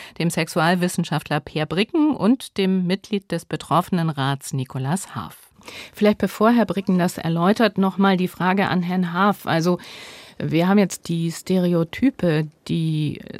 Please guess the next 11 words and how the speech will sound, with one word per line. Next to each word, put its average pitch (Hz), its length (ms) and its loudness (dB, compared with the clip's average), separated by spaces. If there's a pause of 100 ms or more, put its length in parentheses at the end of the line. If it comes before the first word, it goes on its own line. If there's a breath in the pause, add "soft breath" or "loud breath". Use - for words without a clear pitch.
sich - 400 -6
auswerten 156 640 0
ließen 160 580 -2
aus 165 360 -2
den 165 200 -2
Berichten, 160 800 -2
so - 180 -6
aufgefächert. 165 1000 -2 (440 loud breath)
Entsprach - 920 0 (100)
Ihre 240 380 4
Täterin 190 800 0